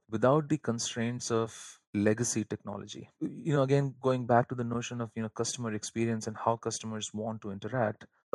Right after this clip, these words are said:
a lot of the times I, I just don't even want to open my iPad or even my laptop. So how do you, and there are companies which are essentially,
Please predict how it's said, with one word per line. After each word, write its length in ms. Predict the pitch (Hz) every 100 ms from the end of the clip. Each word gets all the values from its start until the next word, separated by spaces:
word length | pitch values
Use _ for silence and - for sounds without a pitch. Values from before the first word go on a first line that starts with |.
| -
a 80 | -
lot 260 | 127 127 143
of 80 | 165
the 80 |
times 420 | 143 135 147 151 -
I, 120 | 135 - _
I 80 | 135
just 200 | 151 151
don't 220 | 143 143
even 240 | 143 139 117
want 240 | 113 123
to 120 | 120 -
open 320 | 117 110 120
my 240 | 117 110 -
iPad 600 | 101 107 - 110 107 101
or 240 | - 107 107
even 180 | 104 104
my 180 | 107
laptop. 540 | 95 95 95 - 101 - _
So 140 | - 127
how 240 | - 123
do 80 | 135
you, 320 | 151 147 147 - - 151 - - 123
and 100 | 143
there 140 | 131 143
are 100 | 170
companies 500 | - 156 156 123 120
which 160 | 127
are 160 | 135 123 -
essentially, 640 | - 139 147 151 156 156